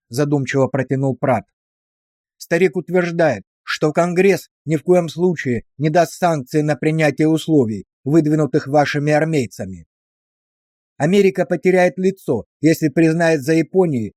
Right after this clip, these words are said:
право держать войска в Китае. Я с вами говорю как друг, по своей инициативе. Надо найти какую-нибудь почву. Намура кивнул. Надо придумать что-то,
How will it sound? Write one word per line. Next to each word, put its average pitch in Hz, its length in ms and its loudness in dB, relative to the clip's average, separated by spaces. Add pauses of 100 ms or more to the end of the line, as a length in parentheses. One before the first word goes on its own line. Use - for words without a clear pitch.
(160)
право 165 320 2
держать 151 380 0
войска 151 400 0
в - 40 -20
Китае. 113 540 -2 (960)
Я 180 160 2
с - 80 -10
вами 190 240 2
говорю 185 340 2
как 185 240 -2
друг, 151 340 -4 (320)
по 160 120 -2
своей 185 340 4
инициативе. 165 800 -4 (600)
Надо 170 320 0
найти 196 480 -2
какую-нибудь 156 680 0
почву. 104 540 -4 (1000)
Намура 196 460 2
кивнул. 185 580 -2 (500)
Надо 208 300 2
придумать 196 500 0
что-то, 107 460 -8